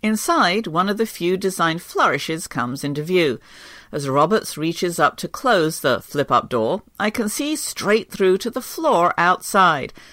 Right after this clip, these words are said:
thanks to a glass panel in the lower part of the body.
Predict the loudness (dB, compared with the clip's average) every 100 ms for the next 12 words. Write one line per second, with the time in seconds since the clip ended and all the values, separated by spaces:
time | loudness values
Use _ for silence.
0 | -20 _ -2 0 -2 -2 -2 -2 0 4
1 | 4 2 -6 -4 -2 0 -2 -2 -2 0
2 | 0 2 2 2 0 0 0 -2 4 4
3 | 4 -2